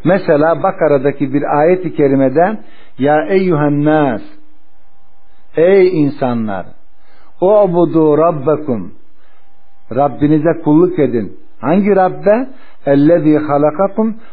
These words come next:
vellezîne min kablikum leallekum tettekûn." Sizi ve sizden öncekileri de yaratan Rabbinize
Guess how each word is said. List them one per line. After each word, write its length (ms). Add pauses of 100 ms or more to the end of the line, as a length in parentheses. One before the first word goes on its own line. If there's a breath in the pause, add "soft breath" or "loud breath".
(100 loud breath)
vellezîne 580
min 180
kablikum 600
leallekum 640
tettekûn." 760 (480 soft breath)
Sizi 300
ve 100 (100)
sizden 360
öncekileri 720
de 60
yaratan 640
Rabbinize 720